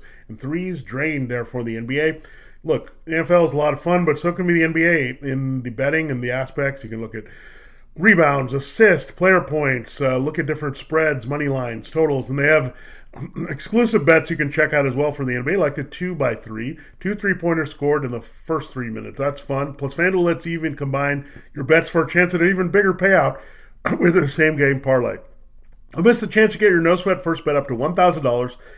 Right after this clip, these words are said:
in bonus bets when you go to fanduel dot com slash locked on. That's fanduel dot com slash locked on to learn more. Make every moment more with FanDuel, an official sports betting partner of the N B A,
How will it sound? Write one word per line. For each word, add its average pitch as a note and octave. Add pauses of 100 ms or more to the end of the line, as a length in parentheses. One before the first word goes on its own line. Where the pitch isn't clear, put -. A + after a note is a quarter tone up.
(100)
in E3+
bonus D#3+
bets D3
when C3+
you B2+
go B2+
to B2
fanduel C3 (280)
dot C3
com D3
slash B2+
locked A#2+
on. G#3+
That's F3
fanduel C#3 (420)
dot A3+
com D#3+
slash C#3
locked B2
on C3
to A#2+
learn A2
more. F3
Make A#3
every G#3+
moment E3+
more C3+
with C3+
FanDuel, A#2
an A#2
official E3
sports C#3
betting B2+
partner G#2+
of G2+
the G2+
N F#2+
B A#2
A, G#3+